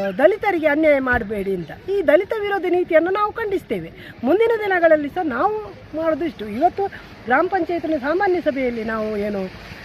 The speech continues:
ನ್ಯಾಯವನ್ನು ಕೇಳಿದೆವು, ಮುಂದಿನ ದಿನಗಳಲ್ಲಿ ಪಂಚಾಯತಿನ ಎದುರಲ್ಲಿ, ತಾಲೂಕು ಮಟ್ಟದಲ್ಲಿ, ಜಿಲ್ಲಾ ಮಟ್ಟದಲ್ಲಿ ಇದಕ್ಕೆ ಹೋರಾಟವನ್ನು ಮಾಡ್ತೇವೆ ನಾವು. ಇದನ್ನು ಬಿಟ್ಟು ಬಿಡಲಿಕ್ಕೆ ಇಲ್ಲ. ಯಾಕಂತ ಹೇಳಿದರೆ ಇವರು ಅನ್ಯಾಯ ಮಾಡಿದ್ದನ್ನು ನಾವು ನೋ-,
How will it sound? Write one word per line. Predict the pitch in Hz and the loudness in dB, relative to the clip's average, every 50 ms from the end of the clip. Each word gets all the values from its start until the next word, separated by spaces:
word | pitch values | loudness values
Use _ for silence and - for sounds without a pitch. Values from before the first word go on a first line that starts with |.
| - 240 | -4 2
ನ್ಯಾಯವನ್ನು | 254 277 349 392 370 294 226 214 202 170 | 4 6 6 6 6 4 2 0 -4 -6
ಕೇಳಿದೆವು, | - 202 185 180 196 254 330 | -6 -6 -6 -4 -4 -2 -2
ಮುಂದಿನ | 427 466 480 480 453 427 403 | 0 0 2 2 0 2 2
ದಿನಗಳಲ್ಲಿ | 392 370 359 349 349 359 392 427 | 0 0 0 2 2 2 2 2
ಪಂಚಾಯತಿನ | - 339 339 359 - 415 403 - 311 269 | 2 2 2 2 0 -2 -4 -4 -2 -2
ಎದುರಲ್ಲಿ, | 240 226 220 214 214 220 226 277 370 | -2 -2 -2 -2 -2 -2 -2 -2 0
ತಾಲೂಕು | - 392 370 403 440 440 - 381 | 2 4 4 4 2 2 -2 -2
ಮಟ್ಟದಲ್ಲಿ, | 311 277 - 277 254 294 311 392 339 | -2 -2 -2 0 0 0 0 0 -2
ಜಿಲ್ಲಾ | 320 349 381 427 440 | -2 -2 -2 -2 -2
ಮಟ್ಟದಲ್ಲಿ | 392 370 311 311 311 302 330 381 359 | -4 -4 -2 -2 -2 0 0 0 -2
ಇದಕ್ಕೆ | 330 339 - 415 - - - - - - | -2 -4 -6 -8 -12 -14 -16 -18 -8 -2
ಹೋರಾಟವನ್ನು | 269 330 427 440 453 453 - 403 392 359 349 392 | 0 2 2 2 0 0 0 0 0 2 2 2
ಮಾಡ್ತೇವೆ | 415 403 339 277 - - 226 190 180 | 0 0 -2 -2 -4 -4 -6 -6 -6
ನಾವು. | 165 160 143 - - - - - - - - | -6 -8 -10 -12 -16 -18 -18 -18 -14 -12 -6
ಇದನ್ನು | 247 392 415 392 330 | -4 0 0 2 2
ಬಿಟ್ಟು | 277 320 - - 415 | 0 0 -2 -2 -2
ಬಿಡಲಿಕ್ಕೆ | 403 415 370 359 349 - 330 | -2 -2 -2 -2 -2 -2 -2
ಇಲ್ಲ. | 311 254 196 | -2 -2 -2
ಯಾಕಂತ | 214 226 254 302 - 381 370 381 | -2 -2 -2 -2 -2 -2 -2 0
ಹೇಳಿದರೆ | 403 392 370 349 311 208 190 202 240 285 - - - - - | 0 0 0 0 -2 -4 -4 -6 -8 -8 -10 -14 -16 -6 2
ಇವರು | 269 339 370 320 | 4 6 6 6
ಅನ್ಯಾಯ | 262 269 311 381 427 440 | 4 4 4 2 2 2
ಮಾಡಿದ್ದನ್ನು | 427 427 403 392 330 359 339 339 330 | 2 2 2 2 2 2 2 2 2
ನಾವು | 311 311 339 330 | 2 2 2 2
ನೋ-, | 311 311 320 320 302 | 2 2 2 0 -2